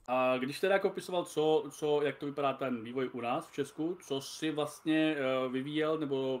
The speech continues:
eh, proč se vlastně jede učit do Spojených států? On to je další Fulbrightovský rozhovor, jak už možná padlo. A takže, eh, proč zrovna Spojené státy, co tam, a proč ne třeba, já nevím, Francie, pak by to teda nebyl logický Fulbrightovský rozhovor, ale,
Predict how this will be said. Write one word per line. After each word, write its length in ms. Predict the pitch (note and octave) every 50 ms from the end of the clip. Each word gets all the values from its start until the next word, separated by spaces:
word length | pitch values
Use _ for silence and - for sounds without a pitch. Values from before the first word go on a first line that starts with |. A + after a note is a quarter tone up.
| B2+ -
eh, 420 | A#2+ B2+ B2+ A#2+ A#2 - - C3+ C3 B2+ B2 -
proč 180 | - C#3 D3+ D3
se 100 | - E3+
vlastně 300 | D#3+ D#3 - F#3 F3 D3+ -
jede 280 | D#3 C#3+ D#3+ D#3 D3 D3
učit 280 | - D#3+ C#3+ - E3+ - _
do 280 | C#3 C3+ C#3 C3+ C#3 C#3
Spojených 400 | - - - C#3+ C#3 D#3 E3 D#3
států? 460 | - C#3 B2 B2+ B2 E3 G3 A3+ A3 - - - - - - - _ _ -
On 100 | C3+ C3
to 140 | C3 D3+
je 80 | C#3+ C#3
další 420 | B2+ C3+ C#3 C3 - - D3+ D3
Fulbrightovský 560 | C#3 - C#3+ B2+ C3+ C#3+ - - - - G3+ G3+
rozhovor, 380 | G3+ G3 F#3 F#3+ F#3+ G3+ G3+
jak 140 | G3 F#3+ F#3
už 140 | F3+ - -
možná 260 | D#3 D3+ D3 D#3+ D#3+
padlo. 360 | D#3 D#3+ D#3 D#3+ D#3+ E3 E3 - - - - - - _ _ _
A 340 | - C3+ C3+ C3+ C3+ C3+ C3+
takže, 280 | C3 C#3+ C3 B2+ C#3+ D3
eh, 400 | D3 D3 - D3 C#3 C3+ C3+ B2+ C3+ - _ _ _ _ _ _ _ _ _
proč 200 | - D3 D3 -
zrovna 220 | - C#3+ C#3+ D#3
Spojené 320 | D3 - - D3+ D3 D3+ D3+
státy, 480 | D3+ - C#3 A#2+ A#2 A#2 - F3+ G#3
co 140 | G3+ - E3
tam, 340 | B2 - C3 A#2+ B2 F3 F#3 -
a 80 | C#3+
proč 240 | C#3 D3 C#3+ D3 C3+
ne 180 | C#3 C#3+ C#3 C3+
třeba, 260 | - - C3+ C3+ C3
já 200 | B2+ B2 B2 B2
nevím, 380 | B2 B2+ B2+ B2 B2+ B2 A#2+ B2
Francie, 480 | - C3 C3 C#3+ C#3+ - F3+ D3+ E3
pak 160 | E3 - C#3+
by 100 | B2+ C3
to 100 | B2+ C3+
teda 180 | A#2+ - C3 B2
nebyl 220 | A#2+ A#2+ A#2+ B2+
logický 340 | A#2+ A#2+ A#2+ B2+ A#2+ - C#3
Fulbrightovský 580 | B2+ - C#3 C3 C3+ C3 B2 - B2 - - B2
rozhovor, 400 | B2+ C3+ D#3 E3+ C#3+ A#2+ B2 C3 B2+
ale, 240 | B2 B2 B2+ B2